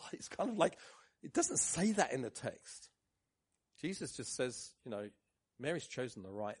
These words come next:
thing." So Martha, lighten up. Stop taking yourself so seriously. Come with me, enjoy life for a moment. The food will be there later, you know, all the things you're worried about and anxious about,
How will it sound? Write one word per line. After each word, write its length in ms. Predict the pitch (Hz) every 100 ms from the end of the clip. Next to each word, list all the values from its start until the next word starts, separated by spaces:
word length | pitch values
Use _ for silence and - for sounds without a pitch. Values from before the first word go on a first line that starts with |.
| -
thing." 160 | 107 92 _ _ _ _ _ _ _ _ _ -
So 140 | 131
Martha, 340 | 143 180 175
lighten 360 | 151 170 185 156
up. 340 | 170 139 - - _ _ _ _ _ _ _ _ _ _ _ _ -
Stop 340 | - 208 -
taking 360 | - 196 - 165
yourself 360 | - 127 117
so 160 | - 123
seriously. 720 | - - 170 151 - - 95
Come 280 | - 196 220
with 160 | 185 185
me, 240 | 196 180
enjoy 540 | 127 135 185 247 139 - _ _ _ -
life 280 | 151 220 -
for 160 | -
a 40 | 131
moment. 480 | 131 110 85 76 - - _ _ _ _ _
The 80 | -
food 300 | 226 226 208
will 160 | 202
be 180 | 165 180
there 300 | 156 180 180
later, 440 | 147 165 - 160
you 160 | 165 147
know, 200 | 127 143
all 140 | 180
the 80 | 240
things 200 | - 190
you're 80 | 175
worried 320 | 147 160 170
about 260 | 156 151 151
and 100 | 147
anxious 360 | 175 - 160
about, 380 | 156 151 165 160